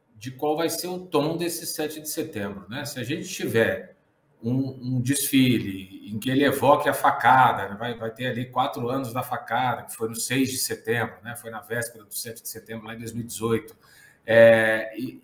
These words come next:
ele até partir pra algum confronto, mas a gente não ter nenhum episódio, né, de violência campal, de conflito nas ruas, et cetera,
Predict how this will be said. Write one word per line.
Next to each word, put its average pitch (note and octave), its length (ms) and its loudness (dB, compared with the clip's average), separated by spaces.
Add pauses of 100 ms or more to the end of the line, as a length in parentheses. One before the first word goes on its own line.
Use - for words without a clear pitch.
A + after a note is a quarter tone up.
(120)
ele C3+ 240 2
até F#3+ 440 0
partir G3+ 420 2
pra F#3+ 140 2
algum D3 540 2
confronto, A#2 600 -4
mas C#3 220 -2
a D3 80 0
gente E3+ 320 -6
não G3+ 300 -2
ter A#2 440 -2 (260)
nenhum C#3+ 360 -2
episódio, C3 760 0
né, C#3 280 -4
de G#2+ 120 -14
violência A#2 640 -4
campal, A#2+ 760 0
de - 100 -12
conflito A#2+ 760 0
nas G2+ 240 -8
ruas, C3+ 480 -4
et - 140 -8
cetera, - 520 -4